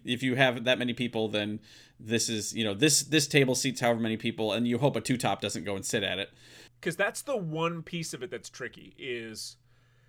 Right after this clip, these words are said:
Speaker 2: tables. 'Cause let's say you're wildly successful and you've got lots of people. The worst thing you wanna have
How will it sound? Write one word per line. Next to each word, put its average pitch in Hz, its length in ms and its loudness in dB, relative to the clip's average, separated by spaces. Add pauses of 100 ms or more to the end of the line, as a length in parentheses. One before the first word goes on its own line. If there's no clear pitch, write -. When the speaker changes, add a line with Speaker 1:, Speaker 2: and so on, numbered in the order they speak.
(140)
Speaker 2:
tables. - 440 -8
'Cause 151 200 -8
let's 170 220 -2
say 220 120 0
you're 190 220 -2
wildly 135 680 0
successful 123 580 -8
and 117 100 -12
you've 117 140 -16
got 117 220 -4
lots 117 340 -6
of - 80 -12
people. 113 420 -12 (460)
The 156 100 0
worst 147 540 0
thing 214 160 -6
you 185 140 -2
wanna 139 280 -2
have 98 440 -8